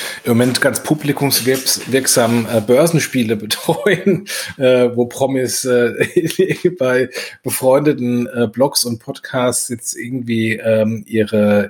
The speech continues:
ihre Investments machen auf S-, S-, Scalable, ähm, finde ich, ist Trade Republic immer noch so ein, ein junger Wilder.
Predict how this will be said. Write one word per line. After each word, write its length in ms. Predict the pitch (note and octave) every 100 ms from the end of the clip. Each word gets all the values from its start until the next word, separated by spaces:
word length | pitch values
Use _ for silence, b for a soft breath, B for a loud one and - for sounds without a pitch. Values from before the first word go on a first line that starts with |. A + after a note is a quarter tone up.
| -
ihre 180 | G#2+ G#2
Investments 640 | G2+ C#3+ - C3 A2+ A2
machen 320 | G2+ - G#2+
auf 220 | F#2+ -
S-, 400 | - - - - -
S-, 100 | G#2+
Scalable, 560 | - A#2 G#2+ G#2 C#3 F#3 B B B B -
ähm, 240 | B2 B2 -
finde 280 | - D#3
ich, 220 | D3 - C#3
ist 420 | C#3 C3 B2+ B2
Trade 260 | D3 D#3
Republic 600 | C3+ - D3+ - E3 D#3+
immer 140 | C#3 D3
noch 160 | C#3
so 200 | - C#3+
ein, 280 | C3 C3 A#2+ _ -
ein 160 | B2
junger 380 | A#2 D#3+ E3 A#2
Wilder. 500 | C3+ E3 G#2 F2 -